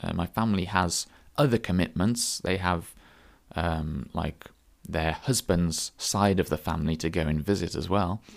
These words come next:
So, mm, I'm going to have to see. But yes, Christmas is certainly going to be, um,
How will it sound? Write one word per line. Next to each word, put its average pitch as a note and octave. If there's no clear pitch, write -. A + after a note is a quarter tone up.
So, A2
mm, G#2+
I'm F2+
going G#2
to G2
have G2
to A2+
see. A#2
But -
yes, G2+
Christmas -
is F2
certainly F#2+
going F2+
to -
be, E2+
um, E2+